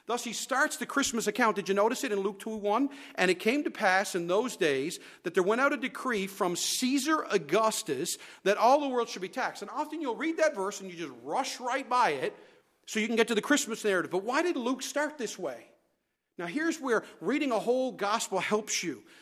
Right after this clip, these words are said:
What's Luke trying to tell us? Well, you need to realize that Caesar Augustus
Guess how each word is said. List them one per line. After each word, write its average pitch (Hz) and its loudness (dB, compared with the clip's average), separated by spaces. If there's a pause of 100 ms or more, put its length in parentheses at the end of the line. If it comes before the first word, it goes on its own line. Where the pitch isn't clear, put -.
(140)
What's 294 0
Luke 220 -4
trying 214 0
to 202 0
tell 202 -4
us? - -12 (640)
Well, 175 -6
you 196 -6
need 254 -4
to 262 -4
realize 220 2
that 156 2 (240)
Caesar 277 0
Augustus 175 -2